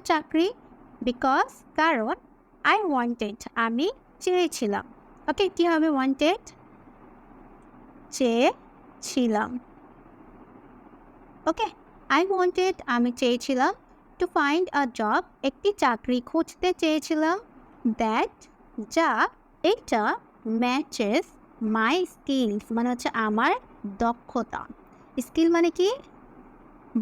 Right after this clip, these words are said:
দক্ষতাগুলোকে, আমার দক্ষতাগুলোকে ভালোভাবে ম্যাচ করবে, এজন্য আমি একটি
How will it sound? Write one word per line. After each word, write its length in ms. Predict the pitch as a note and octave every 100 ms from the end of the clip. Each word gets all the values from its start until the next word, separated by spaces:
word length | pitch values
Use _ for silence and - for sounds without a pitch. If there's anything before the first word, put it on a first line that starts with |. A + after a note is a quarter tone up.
| G#3+
দক্ষতাগুলোকে, 1080 | A3 - - B3+ B3 C4 D4+ A#3 G3+ G3 A#3+ G#3 - A#3+
আমার 200 | C4+ F#4+ D4+
দক্ষতাগুলোকে 760 | C#4+ - D#4+ D#4+ D4 C#4+ C4+ D4+ C#4+
ভালোভাবে 580 | A#3+ A3 A3+ A#3 A#3+ C4 G4 - - - A3+
ম্যাচ 220 | A3+ A#3 A#3+ -
করবে, 300 | D4 C#4+ D4 G#4 - A#3+
এজন্য 280 | A3 A#3+ A#3+ D4+ A#3
আমি 180 | A3 A#3 A3+
একটি 260 | - -